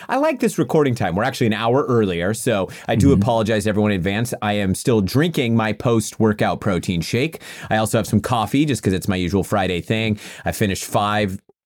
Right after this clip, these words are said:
Speaker 1: days of hardcore training. Uh, I'm loving it, as I mentioned last week. So the coffee just helps keep me, uh, alive and awake. Normally, I just do one cup in the mornings, but, you know, sometimes I drink this extra one and give me some brain fuel for recording. But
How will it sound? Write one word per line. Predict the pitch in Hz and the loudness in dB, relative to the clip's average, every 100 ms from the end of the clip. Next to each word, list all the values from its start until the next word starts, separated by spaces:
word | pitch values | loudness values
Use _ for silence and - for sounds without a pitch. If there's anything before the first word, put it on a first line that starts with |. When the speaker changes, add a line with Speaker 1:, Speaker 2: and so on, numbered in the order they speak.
| _ | _
Speaker 1:
days | 110 98 98 | -2 0 0
of | 87 | -2
hardcore | 78 107 104 - 113 104 | -2 0 0 0 2 2
training. | - - 131 131 127 127 127 - - 151 127 - | 0 -4 0 0 0 0 -2 -6 -18 -20 -8 -2
Uh, | 95 90 | -2 -2
I'm | 92 85 | -2 0
loving | 92 113 127 131 | 2 2 2 2
it, | 127 127 - | 2 -2 -2
as | 104 - | -4 0
I | |
mentioned | 101 104 - 98 95 | 0 0 0 0 2
last | 113 120 - | 0 -2 0
week. | 120 113 | 0 0
So | - 101 87 | -2 0 2
the | 90 | 0
coffee | - 127 - | -2 -2 0
just | 113 95 | -2 0
helps | 113 90 | -4 -4
keep | - 143 | -6 -2
me, | 110 107 101 | 0 2 0
uh, | 90 87 - | -2 -4 -8
alive | 95 107 120 98 | -4 -2 0 -2
and | 87 | -2
awake. | 90 113 113 - - _ _ _ - _ | -2 -2 -2 -8 -18 _ _ _ -20 _
Normally, | 170 165 143 | 2 4 4
I | 123 | 2
just | 113 | -2
do | - | 0
one | 104 107 | 2 2
cup | 104 95 | 0 -2
in | 87 | 0
the | |
mornings, | 92 120 117 113 | 0 0 0 -2
but, | - 85 82 - - - - _ | -4 -6 -8 -16 -20 -20 -20 _
you | 262 | -2
know, | 262 | 0
sometimes | 240 233 226 | 0 0 2
I | 208 | 0
drink | 185 208 | 2 0
this | 196 180 | 0 0
extra | 208 - 175 | -2 0 0
one | 135 | 2
and | 104 | 2
give | 139 | 0
me | 131 | 0
some | 117 95 | 0 0
brain | 160 160 160 | 0 0 0
fuel | 123 127 117 98 | 0 2 2 2
for | 87 107 | 2 0
recording. | 101 - 139 95 90 | 2 2 0 0 -2
But | 101 104 | -2 -4